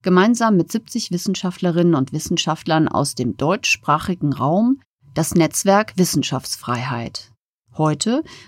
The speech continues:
ein gutes halbes Jahr später, ist es auf sechshundert Personen angewachsen.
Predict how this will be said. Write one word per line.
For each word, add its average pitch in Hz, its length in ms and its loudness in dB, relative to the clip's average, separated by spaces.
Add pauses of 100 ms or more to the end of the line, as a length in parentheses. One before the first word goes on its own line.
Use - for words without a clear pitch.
ein 165 160 4
gutes 269 380 0
halbes 190 320 0
Jahr 143 120 0
später, 165 680 0 (380)
ist - 300 -4
es - 200 -2
auf 147 160 -4
sechshundert 208 600 0
Personen 156 500 2
angewachsen. - 800 -4